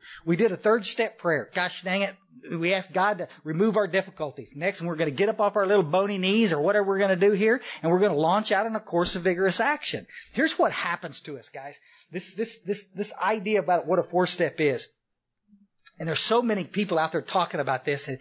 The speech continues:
and, and of course, and I'm gonna contradict some of that. So I'm just, I'm coming out of the book. A fifth step, if you ask people about fourth and fifth step, people are gonna talk to you about this is about confession.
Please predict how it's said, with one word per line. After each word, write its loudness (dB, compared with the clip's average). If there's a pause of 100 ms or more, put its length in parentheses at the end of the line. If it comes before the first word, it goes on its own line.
(260)
and, -2
and -4
of -14
course, -2 (140)
and -2
I'm -2
gonna -4 (380)
contradict -4
some -4
of -4
that. -6
So 0
I'm 0
just, -4 (260)
I'm 0
coming -2
out 0
of -4
the -2
book. 0 (440)
A -10
fifth -2
step, 0
if -8
you 4
ask 0 (320)
people 0
about -2
fourth 0
and -6
fifth -2
step, -4 (140)
people 0
are -2
gonna -2
talk -4
to -8
you 0
about 0
this -2
is -4
about -2
confession. -4